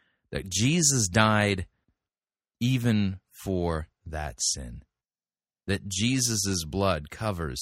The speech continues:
even that sin, that even you, as wretched as you are,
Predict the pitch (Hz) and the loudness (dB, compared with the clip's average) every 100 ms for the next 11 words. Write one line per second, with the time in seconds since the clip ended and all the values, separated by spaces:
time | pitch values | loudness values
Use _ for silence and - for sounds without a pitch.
0 | - 110 104 95 85 82 _ _ _ _ | -6 -2 0 0 -2 -4 _ _ _ _
1 | 82 82 76 - - 78 65 58 - _ | -6 -4 -4 -2 -2 -4 -8 -14 -18 _
2 | _ _ _ _ _ 95 - - 147 160 | _ _ _ _ _ -4 -4 -2 0 0
3 | 151 147 113 113 110 80 69 73 73 - | 2 4 4 4 2 2 -2 -6 -8 -10
4 | 80 104 135 - 123 120 104 107 101 85 | -2 0 0 0 0 0 0 0 0 0
5 | 76 58 | -2 -6